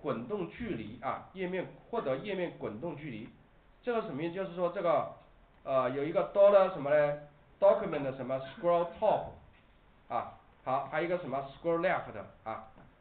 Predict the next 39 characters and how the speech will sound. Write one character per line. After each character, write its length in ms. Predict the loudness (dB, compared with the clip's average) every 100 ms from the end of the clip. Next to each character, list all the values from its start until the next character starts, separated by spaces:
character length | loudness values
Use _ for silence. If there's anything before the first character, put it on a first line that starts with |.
| _
好， 220 | -4 -2 -2
这 100 | 0
个 140 | 0
是 100 | -2
什 100 | -6
么 80 | 0
嘞？ 120 | 2
这 80 | 0
个 80 | -6
scroll 320 | -8 -4 -4
top 260 | -2 -4 -6
是 60 | -10
什 100 | -10
么 80 |
意 80 | -10
思 80 | -6
呢？ 180 | -6 -6 -10 -20 -20 -20 -8
就 160 | -6
是 60 | -4
说 420 | 0 2 2 -2 -12 -10
这 160 | -6
个 80 | -6
scroll 280 | -2 0 2
top 280 | 2 0 0
啊， 260 | -2 -4 -10 -20 _ -6
就 160 | -4
是 120 | -2 4
说 160 | 4
我 160 | 6 4
们 220 | 2 -2
页 120 | -2
面 140 | 0 2
在 340 | 2 2 -2 -14 -12
什 80 | -4
么， 300 | -2 -4 -8 -20 -20 -8
在 160 | 0 0
滚 260 | 0 -6
动 140 | -2
的 100 | 0